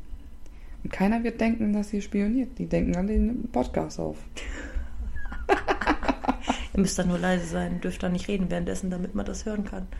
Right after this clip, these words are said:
Speaker 1: Ja, aber das ist ja nicht so schwer.
Speaker 2: Oder ihr nehmt dann Podcast au-, Pod-, Podcast.
Speaker 1: Ein Podcast.
Speaker 2: Ein Podcast auf,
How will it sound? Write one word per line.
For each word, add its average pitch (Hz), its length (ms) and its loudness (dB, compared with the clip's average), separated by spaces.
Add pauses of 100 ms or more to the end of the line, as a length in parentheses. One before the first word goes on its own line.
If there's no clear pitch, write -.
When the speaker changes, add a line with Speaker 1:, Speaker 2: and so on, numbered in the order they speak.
Speaker 1:
Ja, 180 200 6
aber 175 140 4
das 165 180 2
ist - 120 2
ja 208 60 4
nicht 202 140 6
so 190 120 4
schwer. 185 420 4 (240)
Speaker 2:
Oder 175 180 6
ihr 175 120 4
nehmt 180 160 2
dann 185 100 4
Podcast - 460 0
au-, 190 180 0 (140)
Pod-, - 320 -6
Podcast. - 340 -2 (240)
Speaker 1:
Ein 185 140 6
Podcast. 165 440 2
Speaker 2:
Ein 185 80 6
Podcast 180 300 2
auf, 165 220 2